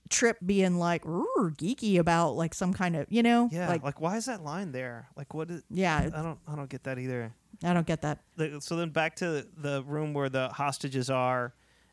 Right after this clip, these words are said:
Speaker 2: and
Speaker 1: Mm-hmm.
Speaker 2: my big question is, how does Jolene Blalock sit down in that outfit?
Speaker 1: God, yeah, no shit.
Speaker 2: That corset thing that they have her in, that she's just, like,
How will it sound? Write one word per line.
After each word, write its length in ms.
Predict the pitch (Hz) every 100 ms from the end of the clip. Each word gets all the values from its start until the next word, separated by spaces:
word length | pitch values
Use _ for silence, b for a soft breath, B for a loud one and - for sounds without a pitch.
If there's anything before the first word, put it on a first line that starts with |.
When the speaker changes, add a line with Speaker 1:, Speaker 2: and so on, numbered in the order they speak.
| -
Speaker 2:
and 260 | 135 131
Speaker 1:
Mm-hmm. 180 | 185 175
Speaker 2:
my 240 | 160 156 151
big 160 | 151
question 460 | - 151 135 147 135
is, 280 | 127 - -
how 260 | - 156 156
does 200 | 143 117
Jolene 380 | - 147 147 127
Blalock 420 | 135 135 127 -
sit 320 | - 160 -
down 300 | 131 127 127
in 80 | 123
that 140 | 120
outfit? 460 | 123 127 - 113 110 - -
Speaker 1:
God, 360 | 95 - 80 -
yeah, 280 | 226 220 165
no 140 | 165
shit. 300 | - - 175
Speaker 2:
That 340 | 139 143 - -
corset 600 | - 156 160 - 151 -
thing 200 | 147 143
that 120 | 135
they 160 | 131 123
have 220 | 131 135
her 160 | 131 127
in, 140 | 123
that 120 | 120 - - 135
she's 200 | - 127
just, 140 | 147 - _ _ 143
like, 240 | 127 120